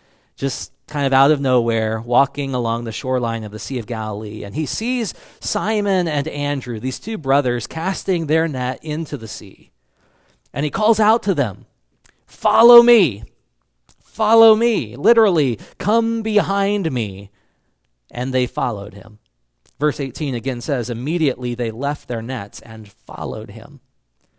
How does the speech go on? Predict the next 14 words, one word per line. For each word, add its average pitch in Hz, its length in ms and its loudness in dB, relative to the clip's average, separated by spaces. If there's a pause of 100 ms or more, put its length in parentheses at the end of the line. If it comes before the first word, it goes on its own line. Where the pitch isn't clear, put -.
(800)
Further 165 260 2
down 151 220 4
the 185 80 -2
shoreline, 110 580 -4
as 110 140 -8
Jesus 127 320 -4
continues 135 460 -6
to 131 60 -6
walk 120 420 0
down 123 220 -4
the 117 80 -6
shoreline, 117 520 -2
he 120 120 -8
spies 127 520 0